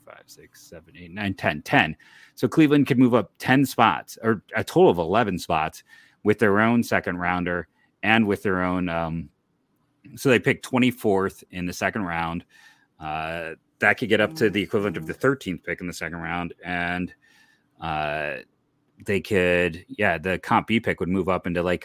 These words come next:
where their, um, where their second rounder is supposed to be. And, and if you heard that vibration, that was a confirmation that, uh, by the way, fun fact, in a matter of two weeks, we're gonna have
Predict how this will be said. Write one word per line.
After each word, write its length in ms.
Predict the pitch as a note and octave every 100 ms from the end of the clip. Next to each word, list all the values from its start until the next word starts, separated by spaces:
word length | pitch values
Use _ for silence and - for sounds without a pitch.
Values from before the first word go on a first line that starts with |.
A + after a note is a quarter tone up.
| F#2
where 200 | F2+ G#2
their, 500 | F#2+ F#2 F2+ F2+ -
um, 520 | E2 D#2+ D#2+ D#2+ E2 - _ _ - - _ _ _ _ _ _ _ _ _
where 220 | F#2 G2
their 340 | F#2 F#2 F2+ F2
second 300 | - G#2 G2+
rounder 180 | F2+ F2+
is 80 |
supposed 1200 | - A#3+ _ _ _ _ _ _ _ _ A#2 A#2
to 60 | G2+
be. 80 | F#2+
And, 420 | G2 G2 G2 F#2+
and 180 | G#2+ G#2+
if 140 | G2+
you 100 | A#2
heard 180 | D#3+ D#3+
that 140 | C#3
vibration, 560 | B2 A#2+ C3+ D3+ F2+ E2 _ _ _ _ -
that 80 | A2+
was 140 | A2+
a 80 | G#2+
confirmation 720 | A#2+ C3+ B2+ C3 B2+ E2+ E2+
that, 240 | F2 -
uh, 240 | F#2 F2 E2+ _ _ _ -
by 100 | A2
the 80 |
way, 160 | B2 G#2+
fun 220 | A2+ A2
fact, 360 | B2 A2 F#2+ -
in 360 | G2+ G2+ G2
a 100 | G2
matter 380 | G2 G#2+ A2 A2
of 120 | G#2 -
two 180 | - D3
weeks, 320 | D3+ B2 -
we're 140 | A2+
gonna 180 | A#2+ A2
have 300 | A2+ G#2+